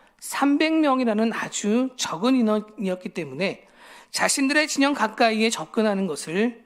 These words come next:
전혀 눈치채고 있지 못하다가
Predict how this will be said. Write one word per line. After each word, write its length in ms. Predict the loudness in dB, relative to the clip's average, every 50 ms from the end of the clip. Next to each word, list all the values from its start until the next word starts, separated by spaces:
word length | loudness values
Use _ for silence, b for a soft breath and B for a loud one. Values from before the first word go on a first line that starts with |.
| _ _ _
전혀 460 | -8 -8 -6 -4 0 2 4 4 4
눈치채고 720 | 4 2 0 -2 -2 -4 -10 -8 -6 -4 -4 -4 -4 -4 -6
있지 580 | -6 -6 -10 -4 -2 0 0 0 -2 -4 -6 -12
못하다가 720 | -10 -10 -8 -2 -2 -2 -2 -4 -10 -14 -16 -18 -18 -18